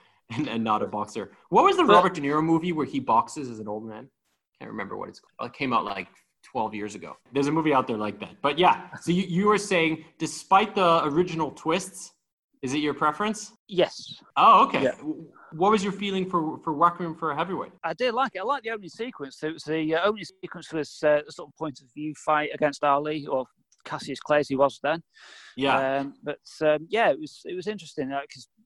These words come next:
Speaker 2: you see him being carried out and in the ca-, you know, the lens shifting in and out of focus.
Speaker 1: What Jim's referring, first four minutes of Requiem for a Heavyweight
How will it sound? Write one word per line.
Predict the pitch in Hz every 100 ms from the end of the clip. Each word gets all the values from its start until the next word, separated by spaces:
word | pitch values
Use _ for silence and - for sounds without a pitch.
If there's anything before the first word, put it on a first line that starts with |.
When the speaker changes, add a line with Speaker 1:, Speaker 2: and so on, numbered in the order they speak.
| _ _
Speaker 2:
you | 160
see | 123 160 156
him | 151 131 131
being | 143 131 127
carried | - 156 147 139
out | 151 156
and | 139
in | 143 123 - _ _ _ _ _ _
the | 139 -
ca-, | -
you | 156
know, | 131
the | 131
lens | 143 143
shifting | 135 151 - 143
in | 139
and | 135
out | 139
of | -
focus. | 147 143 160
Speaker 1:
What | 151 175 170
Jim's | 220 247 180
referring, | - 156 151
first | 160 170 -
four | - - 151 147
minutes | 123 123 127 127
of | 107 98
Requiem | 113 117 117 101 95
for | 92 101
a | 95
Heavyweight | 131 127 98 92